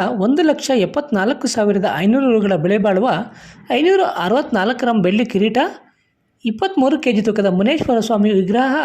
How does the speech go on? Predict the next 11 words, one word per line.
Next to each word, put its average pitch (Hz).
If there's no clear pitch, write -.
ಹಾಗೂ 202
ದ್ವಿಚಕ್ರ 202
ವಾಹನ 196
ಸಮೇತ 196
ಕಳ್ಳನನ್ನು 240
ಹಿಡಿದು 202
ಚಿಂತಾಮಣಿ 226
ಗ್ರಾಮಾಂತರ 196
ಠಾಣೆ 202
ಪೊಲೀಸರು 196
ಪ್ರಕರಣ 359